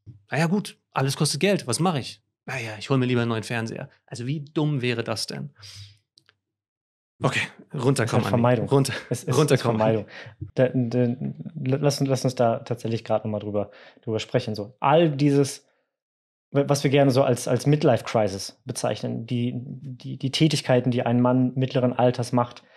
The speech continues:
Speaker 2: weil er plötzlich feststellt, dass er nicht das Leben lebt, was er gerne hätte und das gerne rumdrehen möchte, einfach um sich besser zu fühlen und kauft sich dann den, den berühmten roten Sportwagen. Weil er glaubt, dass er damit dann endlich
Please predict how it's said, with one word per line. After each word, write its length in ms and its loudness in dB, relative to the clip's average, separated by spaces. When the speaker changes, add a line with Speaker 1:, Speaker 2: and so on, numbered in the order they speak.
Speaker 2:
weil 140 4
er 60 4
plötzlich 320 -2
feststellt, 360 0
dass 140 0
er 60 2
nicht 200 0
das 140 0
Leben 240 6
lebt, 180 4
was 120 2
er 60 2
gerne 200 2
hätte 160 0
und 60 0
das 120 -4
gerne 160 2
rumdrehen 460 4
möchte, 340 0
einfach 300 2
um 100 2
sich 200 -2
besser 240 4
zu 80 -6
fühlen 240 -2
und 80 -2
kauft 260 2
sich 120 -2
dann 200 4
den, 340 2
den 340 2
berühmten 440 2
roten 300 0
Sportwagen. 640 0
Weil 240 4
er 160 6
glaubt, 720 2
dass 200 0
er 80 6
damit 580 2
dann 320 2
endlich 500 0